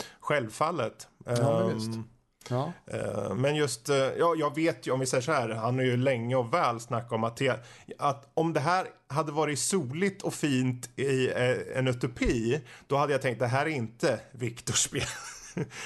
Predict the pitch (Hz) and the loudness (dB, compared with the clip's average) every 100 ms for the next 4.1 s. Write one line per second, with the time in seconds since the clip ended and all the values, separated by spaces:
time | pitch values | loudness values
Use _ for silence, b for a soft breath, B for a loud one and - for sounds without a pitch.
0 | B 147 160 180 135 202 208 139 123 120 | B 0 2 2 2 2 2 2 0 0
1 | 135 135 143 180 170 175 190 196 196 185 | -2 0 4 4 4 4 4 4 4 4
2 | 185 135 110 123 120 120 127 139 127 127 | 4 4 2 2 4 2 2 2 2 2
3 | 127 127 123 127 131 123 120 131 107 131 | 0 2 2 2 2 0 0 -2 0 0
4 | 127 | 2